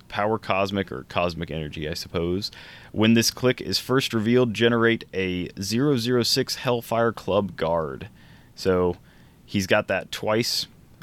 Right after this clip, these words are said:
Uh, when each click is first revealed, you'd get a guard, so that's pretty solid. He has two additional traits to that special power that make him a little bit better. So he's got Putting the Hell in Hellfire Club,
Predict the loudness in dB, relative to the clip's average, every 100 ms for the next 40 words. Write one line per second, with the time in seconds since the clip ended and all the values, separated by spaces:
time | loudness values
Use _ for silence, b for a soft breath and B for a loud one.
0 | -14 -4 -2 -2 -2 -2 -2 -2 -2 0
1 | 0 0 -2 0 0 0 -2 0 2 2
2 | -2 0 0 2 0 0 -2 0 0 2
3 | 0 -4 -8 -6 -4 -4 -6 -4 -2 2
4 | 2 2 -2 b b b b -6 2 4
5 | 4 2 -4 0 4 4 0 -2 -2 -2
6 | -4 -4 -2 0 0 -2 -4 -4 -4 -2
7 | 0 0 0 2 4 2 -2 b b -6
8 | 0 0 -2 -4 -6 -4 2 2 2 -2
9 | 0 0 0 -4 b b -8 -2 0 2
10 | 2 4 2 -2 -4 0 2 2 2 4
11 | 4 2 2 0 2 2 2 2 -2 -2